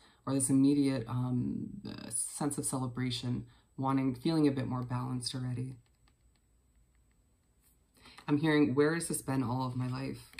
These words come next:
It was meant to happen now, my friend. And with the Moon card being the third clarifier, there's a feeling that certain emotions might resurface at this point. It's like, from all you've been through, from how hard you've worked up until this point, um,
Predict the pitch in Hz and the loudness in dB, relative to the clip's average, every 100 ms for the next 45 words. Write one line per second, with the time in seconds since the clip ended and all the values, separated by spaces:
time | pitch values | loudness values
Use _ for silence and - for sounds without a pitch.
0 | - 147 143 147 147 143 131 127 123 120 | -2 0 2 0 -2 -4 -4 -2 0 0
1 | 127 123 131 135 - - _ _ _ - | -2 -6 -10 -10 -10 -12 _ _ _ -2
2 | 135 123 135 139 147 143 131 131 131 123 | -2 2 6 6 6 2 0 2 0 0
3 | 127 123 - 127 151 151 127 123 131 - | -2 -4 -4 -4 -4 -4 -6 -6 -8 -14
4 | - _ 120 120 139 143 143 147 156 139 | -20 _ -4 0 0 0 4 6 6 4
5 | 135 127 - 131 139 135 147 165 139 131 | 2 -2 -4 0 2 2 2 -2 -2 -2
6 | 123 120 - 139 131 139 139 208 147 - | -2 -4 -6 -4 -2 -4 -2 -4 -2 -4
7 | 123 - 127 127 - 120 120 135 120 - | -6 -6 -4 -4 -4 -6 -4 -4 -6 -10
8 | - - 147 143 151 147 135 151 156 139 | -20 -2 2 4 4 2 -2 0 2 2
9 | 120 131 120 139 123 135 139 135 127 123 | 2 -2 0 -2 0 -2 -2 -4 -4 -4
10 | 139 - 120 131 127 123 123 - - 135 | -4 -6 -6 -4 -4 -4 -4 -8 -6 -6
11 | 131 - _ _ _ _ - 127 127 123 | -6 -10 _ _ _ _ -8 -6 -4 -6
12 | - | -8